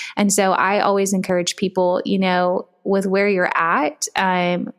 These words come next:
what, what step can you take to really open that door more and open it ethically well for women and in a way that is honoring and biblical,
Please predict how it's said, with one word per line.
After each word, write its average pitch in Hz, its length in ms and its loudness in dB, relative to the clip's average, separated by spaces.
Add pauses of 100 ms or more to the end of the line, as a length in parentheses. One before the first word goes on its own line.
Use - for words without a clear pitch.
what, 202 520 0
what 196 240 0
step - 300 -2
can 185 160 0
you 180 160 0
take 185 400 -2
to - 140 -4
really 175 580 0
open 202 260 2
that 180 220 0
door 175 220 2
more 214 260 2
and 170 160 0
open 175 260 0
it - 140 -4
ethically - 720 -2
well 185 320 2
for 190 260 0
women 175 540 -2
and 196 120 0
in 190 80 2
a 185 60 4
way 180 220 2
that 175 260 0
is 175 220 -2
honoring 208 480 2
and 180 200 0
biblical, 175 600 0